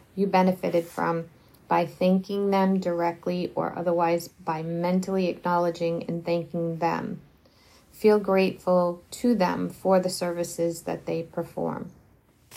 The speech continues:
And just before you go to sleep tonight, hold your magic rock in one hand and say the magic word, "Thank you," words, "Thank you," for the best thing that happened to you during the day.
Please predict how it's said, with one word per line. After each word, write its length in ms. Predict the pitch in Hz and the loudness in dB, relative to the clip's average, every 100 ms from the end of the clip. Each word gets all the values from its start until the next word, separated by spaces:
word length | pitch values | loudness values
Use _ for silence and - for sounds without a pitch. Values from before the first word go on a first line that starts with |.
| - _ _ _ _ - - - - _ - | -20 _ _ _ _ -20 -20 -20 -20 _ -12
And 420 | - 175 170 170 170 | -4 0 2 2 0
just 180 | 190 | -4
before 240 | - 185 180 | -4 -2 0
you 140 | 175 | 2
go 120 | 170 | 0
to 80 | 175 | -4
sleep 380 | - - 247 262 | -6 -2 -2 -2
tonight, 500 | - 269 262 269 - | 0 2 4 2 0
hold 400 | - - 185 175 | -8 2 2 2
your 120 | 170 170 | 0 0
magic 480 | 170 170 170 - | 2 0 -2 -4
rock 340 | 208 226 220 208 | 0 2 2 0
in 140 | 185 | 4
one 220 | 185 202 | 4 4
hand 420 | 214 247 247 254 240 | 2 4 4 4 2
and 220 | 175 175 | -2 -4
say 440 | - 170 170 170 170 - _ | -4 2 2 2 -2 -16 _
the 60 | 170 | -8
magic 500 | 170 165 160 165 - | 0 2 2 -4 0
word, 380 | 175 170 165 165 - | 4 4 4 0 0
"Thank 420 | 202 233 233 - | 2 2 0 0
you," 280 | 262 269 269 | 4 4 4
words, 580 | 170 170 185 214 190 185 - - - | 2 0 2 2 2 -2 -12 -20 -2
"Thank 320 | 240 247 254 | 2 2 2
you," 240 | 277 294 285 - - - - - | 0 0 -2 -10 -20 -20 -20 -20
for 420 | - 202 196 196 | 0 6 6 6
the 160 | 185 | 2
best 460 | 170 - 226 233 - | -4 0 0 0 -4
thing 220 | 208 202 | -4 0
that 160 | 190 180 | 0 0
happened 380 | 175 175 180 180 | -2 -2 -4 -8
to 140 | - | -6
you 160 | 170 170 | -4 -4
during 380 | 170 160 160 160 | -4 -4 -6 -6
the 100 | 151 | -6
day. 440 | 147 156 156 - | -6 -4 -4 -8